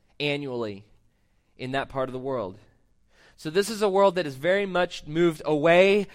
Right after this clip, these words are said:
from God, away from trust in him, and away from a life that honors him. And in that backdrop,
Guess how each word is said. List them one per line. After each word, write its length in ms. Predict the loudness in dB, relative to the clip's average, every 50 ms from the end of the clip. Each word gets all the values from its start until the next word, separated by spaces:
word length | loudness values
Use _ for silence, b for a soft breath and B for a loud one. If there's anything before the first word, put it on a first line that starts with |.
| B B
from 220 | B -8 -8 -6
God, 340 | -2 2 4 4 4 4 4 2
away 340 | -2 -2 2 2 2 2 0
from 220 | -4 -8 -10 -10
trust 340 | -6 -2 -2 -2 -2 -2 -8
in 80 | -8 -6
him, 240 | -6 -6 -6 -6
and 100 | -6 -4
away 300 | -4 -2 0 0 0 0
from 240 | 0 -4 -6 -6 -4
a 80 | -2 -2
life 500 | 2 4 4 4 4 2 -2 -6 -14 B B B B B B
that 180 | -2 -2 0 2
honors 400 | 2 2 2 2 0 -4 -6 -8
him. 240 | -8 -8 -8 -10 -12 B B B B _
And 400 | -2 0 2 2 0 0 -4 -12 b b b b b b
in 300 | -2 0 0 0 0 0
that 400 | 0 2 2 2 2 0 -4 0
backdrop, 720 | 2 4 4 4 2 -4 -8 -4 -2 0 0 0 0 -4